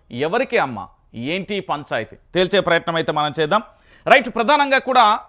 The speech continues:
అమ్మ ఎవరు అనేది ఇప్పుడు తెలంగాణ యావత్తు సమాజానికి కూడా నేను చెప్పబోతున్నా. ఒక్కసారి మీరందరూ కూడా గుర్తుపెట్టుకోవాలి,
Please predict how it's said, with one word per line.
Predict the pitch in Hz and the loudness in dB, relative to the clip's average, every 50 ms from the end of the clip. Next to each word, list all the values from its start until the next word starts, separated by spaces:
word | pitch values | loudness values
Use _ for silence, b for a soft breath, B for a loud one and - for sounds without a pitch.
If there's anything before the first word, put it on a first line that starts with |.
| _ _ - | _ _ -4
అమ్మ | - 170 214 262 294 302 | -4 -4 -4 0 0 0
ఎవరు | 302 277 247 240 214 247 240 240 233 220 | 2 2 0 0 0 0 0 0 0 0
అనేది | 208 214 214 202 233 | 0 0 -2 -4 -6
ఇప్పుడు | 220 - - 202 208 190 160 143 _ - | -8 -8 -4 -2 -2 -2 -2 -6 _ -6
తెలంగాణ | 175 185 202 214 202 208 196 | -6 -6 -4 -2 0 0 0
యావత్తు | 196 190 170 165 175 180 180 - 196 180 | 0 0 0 0 0 0 -4 -6 -8 -10
సమాజానికి | - - 156 156 170 180 170 143 175 170 165 - - 151 | -6 -6 -2 0 0 0 0 0 -4 -4 -4 -6 -10 -8
కూడా | - 165 156 151 135 131 135 - _ _ | -6 -2 0 0 0 0 -4 -8 _ _
నేను | 131 135 135 - | -12 -12 -8 -8
చెప్పబోతున్నా. | 147 123 - 143 131 131 123 - - 123 123 131 160 - _ _ _ _ _ _ - | -10 -8 -8 -8 -6 -6 -8 -8 -10 -10 -8 -10 -10 -10 _ _ _ _ _ _ -8
ఒక్కసారి | 147 139 - 208 196 - 196 190 202 190 175 185 - _ _ _ _ _ | -8 -2 -2 -2 0 4 2 4 4 2 -2 -4 -8 _ _ _ _ _
మీరందరూ | 147 160 180 185 190 214 233 247 240 | -4 0 0 0 0 0 0 0 0
కూడా | 240 226 214 214 | 0 2 0 2
గుర్తుపెట్టుకోవాలి, | 180 156 170 - 208 190 190 170 - - 175 160 156 151 156 143 127 127 | 0 0 -6 -6 -4 -4 -4 -6 -4 -2 0 0 2 2 0 -2 -2 -4